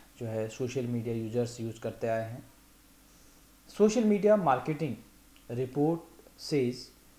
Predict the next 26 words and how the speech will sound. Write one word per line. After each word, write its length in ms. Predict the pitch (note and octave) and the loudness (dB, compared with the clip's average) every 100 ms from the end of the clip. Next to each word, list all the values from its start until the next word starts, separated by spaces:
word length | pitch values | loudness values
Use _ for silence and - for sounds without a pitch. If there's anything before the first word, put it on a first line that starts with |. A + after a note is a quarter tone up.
| - | -4
more 280 | D3 F#3+ G#3 | 6 8 8
than 140 | G3+ G3+ - | 4 0 -4
sixty-five 440 | G3+ G#3+ G#3 F#3 F3 | -4 -2 2 4 2
percent 320 | D3+ E3+ E3+ | 0 0 0
of 80 | E3 | -2
businesses 540 | C3+ B2 C3 D3 D3 A2+ - B2 | -2 -2 -2 0 0 -2 -8 -4
are 360 | B2+ C#3+ D#3 | -2 -2 -2
on 140 | B2 B2+ C#3+ - C3+ | -4 -4 -8 -8 -6
social 280 | B2 C3+ A#2+ | -4 -4 -2
media 340 | A2+ A2 G#2+ D3+ - - - | -4 -4 -6 -8 -16 -14 -6
to 60 | D#3+ | -6
increase 520 | C#3 A#2+ C3 C#3+ E3 - - - - A#2+ | -6 -8 -6 -4 -4 -8 -20 -20 -12 -6
business 520 | B2+ B2 D#3 E3 A#2+ | -4 0 0 0 -2
leads, 380 | A#2 C3 E3 - - - - - - | 0 0 -2 -6 -14 -18 -20 -20 -12
to 100 | C#3 | -4
increase, 480 | B2 A#2+ C3 C#3 D3 - - - - - - | -4 -4 -4 -2 -4 -8 -20 -20 -20 -18 -6
uh, 280 | A#2+ A2+ G#2+ A2 | -2 0 -2 0
their, 220 | B2+ B2 | 2 4
uh, 340 | A#2 - A2+ A2 | 2 -2 -4 -4
sale 360 | - D3 E3+ F3 - | 2 4 4 0 -6
and 480 | B2 A#2+ D3 - - F#3 | -4 -4 -6 -14 -2 2
services। 400 | C#3+ A2+ - - - - - - - - - - - - - - - | 2 0 -8 -12 -20 -20 -20 -20 -20 -20 -20 -20 -20 -20 -20 -8 0
In 180 | G3 G#3 - - | 0 0 -4 -8
two 80 | F#3 | -2
thousand 260 | F3+ D#3 D#3 - | 0 2 0 -2
eighteen, 380 | B2 B2 D3+ A2 | -6 -2 -2 -2